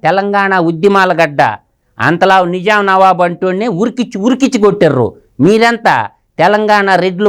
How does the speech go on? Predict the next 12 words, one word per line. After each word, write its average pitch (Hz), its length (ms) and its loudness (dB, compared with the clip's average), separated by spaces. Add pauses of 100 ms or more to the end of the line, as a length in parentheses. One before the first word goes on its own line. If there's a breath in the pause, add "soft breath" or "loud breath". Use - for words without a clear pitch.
ముందు 190 260 -2
మీరెంతరా? 170 540 0 (640)
కాబట్టి 160 500 0 (520)
కాస్త 160 420 -2 (640)
అదుపులో 185 420 2 (180)
పొదుపులో 202 400 4 (120)
ఉండండి, 185 380 -2 (520)
లేకపోతే 202 560 2 (120)
తెలంగాణ 202 640 2
రెడ్లతో 196 380 -2 (100)
పెట్టుకుంటే 196 540 2 (640 soft breath)
సినిమా 208 320 2